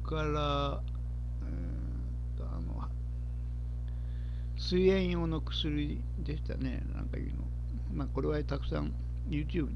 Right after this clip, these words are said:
出てますから、調べてください。それと、喘息用の薬。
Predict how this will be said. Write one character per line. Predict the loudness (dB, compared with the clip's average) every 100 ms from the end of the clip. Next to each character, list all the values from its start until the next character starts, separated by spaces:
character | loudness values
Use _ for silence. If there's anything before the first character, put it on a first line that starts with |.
| 0
出 | 0
て | 0
ま | -2 -2
す | -2
か | -2
ら、 | -2
調 | -2 -2
べ | -2
て | -2
く | -2
だ | -2
さ | -2
い。 | -2 -2 -2 -2 -2 -2 -2 -2 -2 -2 -2 -2 -2 -2
そ | 0
れ | 0
と、 | 0 -2 0
喘 | 4 4 6
息 | 2 2 2
用 | 2
の | 0
薬。 | -2 -2 -2 -2